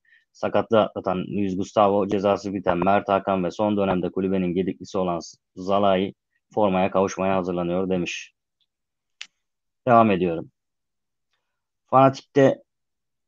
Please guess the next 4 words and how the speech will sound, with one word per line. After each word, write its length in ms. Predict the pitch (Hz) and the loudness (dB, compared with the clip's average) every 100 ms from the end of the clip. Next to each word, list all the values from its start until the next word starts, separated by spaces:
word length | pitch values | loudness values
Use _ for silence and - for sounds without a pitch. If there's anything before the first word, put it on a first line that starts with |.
| _ _ _ _ _ _ | _ _ _ _ _ _
Aleyce'nin 760 | 120 123 123 113 123 123 127 - | 4 6 6 6 4 4 2 0
yazısı 680 | 113 107 98 - 117 110 - _ _ _ _ _ - | 2 2 -2 2 4 4 0 _ _ _ _ _ -4
göze 300 | 98 87 82 | -2 -2 -4
çarpıyor. 600 | 90 87 78 92 107 | -4 -4 -4 -2 -2